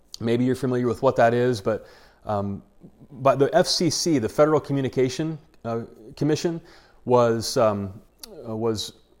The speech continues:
uh, created in nineteen thirty-four as a way to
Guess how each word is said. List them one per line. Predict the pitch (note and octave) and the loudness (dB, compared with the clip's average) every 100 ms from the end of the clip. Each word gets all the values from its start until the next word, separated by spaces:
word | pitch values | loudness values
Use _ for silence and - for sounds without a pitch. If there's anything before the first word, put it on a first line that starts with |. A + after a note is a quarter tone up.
| _ | _
uh, | E2+ | -18
created | E2+ - C3+ F3 B2+ A2+ | -8 0 4 6 4 0
in | C3 A#2+ A2+ A2+ | -6 -6 -4 -2
nineteen | A#2 C#3 - D#3 C3 | -2 -2 -2 -2 0
thirty-four | E3 C#3 A2+ - D3+ G#2+ E2 A2+ - - - _ _ | 0 0 -2 -2 2 2 2 -4 -14 -20 -20 _ _
as | C3 B2 | -2 0
a | |
way | B2 A#2+ C3 D3 | 2 2 2 0
to | D3 - C#3+ C3 B2+ A#2+ | -4 -4 -2 0 -2 -6